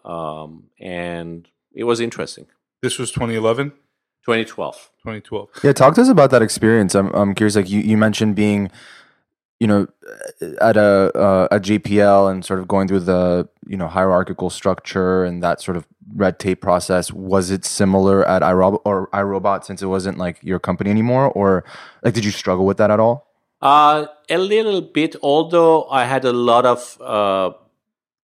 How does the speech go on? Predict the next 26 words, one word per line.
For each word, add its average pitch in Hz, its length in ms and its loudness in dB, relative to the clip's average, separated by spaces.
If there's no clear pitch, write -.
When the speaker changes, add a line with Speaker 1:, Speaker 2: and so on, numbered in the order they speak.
Speaker 1:
given 120 160 -2
a 110 80 0
lot 107 240 2
of 113 100 0
freedom 104 760 -4
at 90 100 -10
iRobot, 87 420 -4
because 98 220 -6
I 107 80 2
reported 104 500 -2
directly 98 400 0
to - 120 -20
Colin 101 680 -4
and 92 600 -6
Speaker 2:
Who's 113 100 -14
the 107 80 -12
C 104 380 -10
E 101 40 -6
O? 104 200 -8
Speaker 1:
the 95 100 -4
C 95 380 -10
E 90 60 -2
O. 107 260 -6
Uh, 95 320 0
he 110 160 -2
also 113 680 0